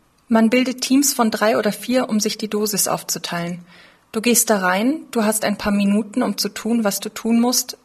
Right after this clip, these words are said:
Es ist eng, du tust es, du gehst raus, ein anderer löst dich ab. Technisch ist das kein Problem, aber bei der geringsten Komplikation wird dir heiß, weil der Zähler da auf deiner Brust verrückt spielt, das Dosimeter. Und darunter spielt es auch verrückt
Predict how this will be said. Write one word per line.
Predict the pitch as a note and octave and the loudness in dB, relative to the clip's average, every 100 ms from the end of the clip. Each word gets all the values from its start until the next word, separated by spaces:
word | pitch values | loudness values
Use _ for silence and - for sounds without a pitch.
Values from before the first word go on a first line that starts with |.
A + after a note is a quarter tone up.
| _ | _
Es | G#3+ - | -2 0
ist | G#3+ - | 0 2
eng, | A3+ C#4 | 4 4
du | A#3+ | 2
tust | B3 C4 C4+ - | 0 -2 -2 0
es, | C4 - - - | -2 -2 -4 -4
du | |
gehst | A3 G#3 - G3 | 0 0 0 0
raus, | G3 A3+ - - | 2 2 -2 -2
ein | G3+ G3 | -2 0
anderer | G3+ G#3+ G3+ | 0 2 2
löst | G3 G3 | 0 -2
dich | G3+ - | -6 -6
ab. | - - - - - - | -6 -8 -20 -20 -20 -4
Technisch | - C4 - C4 - | 0 2 4 2 2
ist | - G#3+ | 0 0
das | G#3 | 0
kein | G3+ G#3 | 0 -2
Problem, | - G3 F3 F3 F#3 - - _ | -2 -6 -4 -4 -8 -14 -20 _
aber | - G3+ G#3 | -2 0 2
bei | G3+ | 4
der | G#3+ | 2
geringsten | G#3 G#3 B3+ - A3 | 2 2 2 2 0
Komplikation | G#3 G#3+ G#3 G3+ - G#3 G#3 | -2 -4 -4 -2 0 0 0
wird | G3+ | 0
dir | G3+ F3+ | -2 0
heiß, | F#3+ G3+ - - - | 0 0 -2 -6 -4
weil | G3 | -2
der | F#3+ G3 | 0 -2
Zähler | - A3 A3 | 0 2 2
da | F#3+ | 2
auf | - | -2
deiner | - F#3+ | -2 -2
Brust | F#3+ G3+ - | -2 -4 -4
verrückt | - F#3 - | -6 -6 -4
spielt, | - - F3+ F3 - - | -6 -4 -4 -4 -6 -8
das | F#3+ - | -6 -4
Dosimeter. | F#3+ F3+ F3+ F3+ F3 F3+ F3+ F3+ - - - _ | -4 -6 -6 -6 -8 -8 -8 -10 -20 -20 -20 _
Und | A#3+ G3 | -2 2
darunter | G#3+ A#3 C#4 C4 | 4 4 4 2
spielt | - A#3+ A3+ | 2 2 2
es | G#3+ | 0
auch | G#3 - | 0 -2
verrückt | G#3 F3 E3+ - | -4 -4 -6 -10